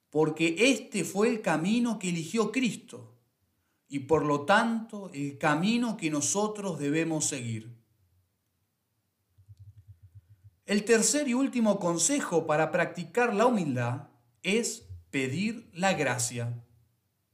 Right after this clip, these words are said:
La oración es el medio más poderoso que tenemos para alcanzar la humildad.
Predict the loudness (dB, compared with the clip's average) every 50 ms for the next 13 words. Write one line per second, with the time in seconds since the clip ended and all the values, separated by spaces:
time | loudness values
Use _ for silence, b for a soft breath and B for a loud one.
0 | _ _ _ _ _ _ _ _ _ _ _ _ _ _ _ _ -2 2 4 6
1 | 6 6 6 6 4 4 2 4 4 4 4 4 2 2 2 2 2 2 0 2
2 | 2 4 4 6 6 4 4 2 2 2 4 4 4 4 4 4 2 2 0 0
3 | 0 -2 -2 -4 -4 -4 -4 -4 -2 -2 -4 -4 -2 0 0 2 2 0 0 0
4 | 0 0 0 0 2 2 2 2 2 0 -2 -2 -2 -4 -4 -4 -4 -6 -8 -10